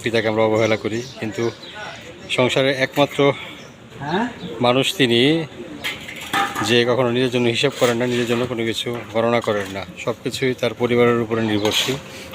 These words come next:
Speaker 1: এবং পরিবারের জন্যই তিনি সব কিছু করেন। আপনাদের আশেপাশে যারা এই ধরনের, আহ, কাজ করেন, তাদের সবাইকে শ্রদ্ধার সাথে দেখবেন, তাদেরকে পারলে সহযোগিতা করবেন, তাদেরকে কখনো কোনো দিন কোনো উচ্চস্বরে কোনো কথা বলবেন না, কারণ তারা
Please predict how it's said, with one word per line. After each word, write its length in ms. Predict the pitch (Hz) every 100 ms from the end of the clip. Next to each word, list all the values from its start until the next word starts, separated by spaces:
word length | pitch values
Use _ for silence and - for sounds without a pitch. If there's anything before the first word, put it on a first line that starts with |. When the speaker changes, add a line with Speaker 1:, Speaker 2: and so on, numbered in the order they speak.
| -
Speaker 1:
এবং 120 | 107 131
পরিবারের 360 | 127 127 127 120
জন্যই 200 | 123 131
তিনি 100 | 120 110
সব 80 | 110
কিছু 180 | 113 113 104
করেন। 200 | 98 95 - - - - - - - - - - - - - - - - 117
আপনাদের 240 | 123 123 123
আশেপাশে 280 | 127 127 127
যারা 120 | 123 117
এই 40 | 113
ধরনের, 280 | 117 120 120
আহ, 100 | - 107 107 104 123
কাজ 100 | 113 -
করেন, 140 | 110 107
তাদের 140 | 110 113
সবাইকে 200 | 113 110
শ্রদ্ধার 360 | - 123 110 131
সাথে 140 | 131 117
দেখবেন, 280 | 120 107 120 156 - - -
তাদেরকে 300 | 107 107 - 120
পারলে 180 | 110 110
সহযোগিতা 360 | 117 113 117 120 120
করবেন, 240 | 113 135 151 - - - 175 - -
তাদেরকে 320 | 113 110 120 139 165 - - - - - -
কখনো 200 | 131 131 135
কোনো 100 | 135
দিন 80 | 131 123 120
কোনো 80 | 131
উচ্চস্বরে 340 | - 123 131 113
কোনো 100 | 113 113
কথা 140 | 107 98
বলবেন 220 | 98 98 101
না, 40 | 101
কারণ 180 | 107 110 131 - -
তারা 200 | 113 113